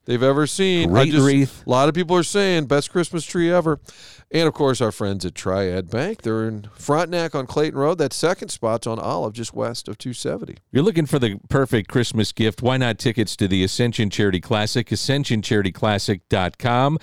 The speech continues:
Speaker 2: Also, looking for that special event, Christmas around the corner.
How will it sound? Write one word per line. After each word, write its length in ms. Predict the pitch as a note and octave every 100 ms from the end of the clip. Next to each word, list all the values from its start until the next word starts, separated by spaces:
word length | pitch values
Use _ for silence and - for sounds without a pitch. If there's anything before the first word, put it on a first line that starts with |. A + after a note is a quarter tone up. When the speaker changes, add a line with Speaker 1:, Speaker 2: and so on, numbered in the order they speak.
| - - -
Speaker 2:
Also, 640 | A2+ B2+ - C#3+ D#3+ - _
looking 320 | G2 G2+ A#2+
for 160 | A2+ A#2
that 220 | A2+ -
special 480 | - C3+ A#2+ C3 A#2+
event, 340 | A2 D3+ C#3
Christmas 480 | - C3 - C3+ -
around 280 | B2+ B2+ B2
the 60 |
corner. 440 | - D3 D3+ D#3